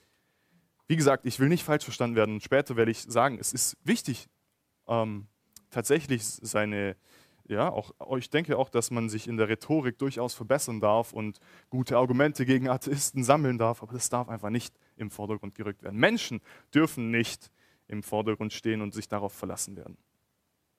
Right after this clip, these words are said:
Dann ist Weisheit auf jeden Fall unsinnig, wenn sie nämlich Menschen in den Vordergrund rückt. Ich denke, das zeigt Paulus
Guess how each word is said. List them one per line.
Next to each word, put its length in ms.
Dann 220
ist 200
Weisheit 300
auf 120
jeden 200
Fall 160
unsinnig, 460
wenn 180
sie 240
nämlich 460
Menschen 320
in 80
den 140
Vordergrund 520
rückt. 280
Ich 80
denke, 240
das 160
zeigt 280
Paulus 360